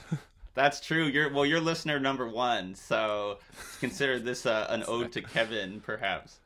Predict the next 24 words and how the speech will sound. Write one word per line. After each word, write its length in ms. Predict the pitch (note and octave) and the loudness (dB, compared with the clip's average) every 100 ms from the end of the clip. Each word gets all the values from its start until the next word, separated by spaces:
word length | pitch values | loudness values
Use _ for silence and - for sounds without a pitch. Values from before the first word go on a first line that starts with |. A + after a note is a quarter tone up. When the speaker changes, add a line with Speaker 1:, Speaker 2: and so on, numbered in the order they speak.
| _ | _
Speaker 1:
Yeah, 240 | F#2+ F#2 D#2+ | -2 0 0
very 280 | G2 A#2+ B2 | 2 4 2
self-indulgent. 840 | A#2+ G#2 G#2 F2+ F2 E2+ E2+ D#2+ | 0 -2 -2 -4 -4 -4 -6 -4
That's 200 | F#2 G2 | -2 -2
why 200 | - G#2+ | -2 -2
we 120 | G2+ F#2+ | 0 2
have 200 | F#2 F2+ | 2 2
you 120 | F2+ | 2
as 160 | E2+ | 2
our 140 | D#2+ D#2 | 0 -2
first 340 | - F2 - | -4 -6 -6
guest 300 | - - - | -8 -8 -8
on 80 | E2 | -8
the 80 | D2 | -8
show, 360 | - - - F#2+ - | -8 -6 -6 -8 -10
<laughs> 160 | - - | -18 -12
a 80 | - | -10
friend 400 | - G#2 G2 F2+ | 0 2 4 2
Speaker 2:
Yeah, 60 | |
Speaker 1:
of 100 | E2+ | -2
Speaker 2:
s- 60 | F2+ | -4
Speaker 1:
Unless 340 | E2 E2 - | -4 -4 -6
You 100 | D#2+ | -8
Ask. 420 | D2+ D2+ - - | -8 -8 -12 -20